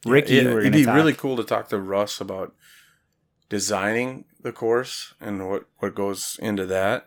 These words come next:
Speaker 1: And then it'd be really cool talking to Kim and Steve about owning,
Speaker 2: Exactly.
Speaker 1: running, and starting up even the pro shop. 'Cause
Speaker 2: Yeah.
Speaker 1: that's, seriously, that was one of the nicest pro shops I think I've ever been in.
Speaker 2: It was huge.
Speaker 1: Yeah.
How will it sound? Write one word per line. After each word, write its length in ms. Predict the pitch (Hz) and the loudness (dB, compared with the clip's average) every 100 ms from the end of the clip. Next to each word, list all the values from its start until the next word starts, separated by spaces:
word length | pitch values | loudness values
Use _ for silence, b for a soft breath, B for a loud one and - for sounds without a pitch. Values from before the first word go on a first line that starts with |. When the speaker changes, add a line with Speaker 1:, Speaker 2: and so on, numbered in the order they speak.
| - | -12
Speaker 1:
And 160 | 101 104 | -10 -8
then 80 | 101 | -8
it'd 80 | 98 | -8
be 100 | 95 | -6
really 320 | 101 135 131 | -2 -2 -2
cool 240 | - 101 | -4 -6
talking 380 | 95 101 98 101 | -4 -6 -6 -8
to 80 | 95 | -12
Kim 480 | - 104 101 98 95 - _ _ _ _ | -10 -6 -6 -8 -12 -20 _ _ _ _
and 100 | - | -10
Steve 440 | 92 - 113 101 92 | -10 -8 -8 -8 -8
about 400 | 98 98 90 - | -8 -6 -8 -10
owning, 500 | - 104 101 101 98 - _ _ _ | -6 -2 -2 -2 -6 -14 _ _ _
Speaker 2:
Exactly. 460 | 123 110 98 101 101 | -2 2 4 4 2
Speaker 1:
running, 140 | 95 - | 0 -2
and 180 | 101 | -4
starting 360 | - - 113 113 | -4 -2 -2 -2
up 140 | 107 | -4
even 220 | 127 120 110 | -6 -6 -6
the 80 | |
pro 240 | 101 123 135 | 0 2 2
shop. 420 | - 67 - - _ | 0 -4 -4 -8 _
'Cause 140 | - | -4
Speaker 2:
Yeah. 240 | 160 170 - b b b | 2 2 0 b b b
Speaker 1:
that's, 260 | 113 120 - _ _ | -2 -2 -4 _ _
seriously, 500 | - 143 151 - 101 | -6 -2 -2 -4 -4
that 120 | 104 | -2
was 100 | 101 | -4
one 140 | 101 101 | -6 -8
of 60 | |
the 80 | 95 | -8
nicest 420 | 98 98 - 92 | -8 -10 -12 -16
pro 160 | - 85 | -12 -12
shops 320 | - 64 - | -10 -12 -10
I 80 | 64 | -14
think 160 | 62 | -12
I've 140 | 62 58 | -14 -12
ever 180 | 50 50 | -14 -14
been 180 | 50 | -16
in. 180 | 50 50 - | -16 -18 0
Speaker 2:
It 120 | 160 | 4
was 300 | 120 107 92 | 4 4 -2
huge. 640 | - - 170 156 80 - - - | -6 -6 -4 -2 -4 -10 -18 -14
Speaker 1:
Yeah. 200 | - | -12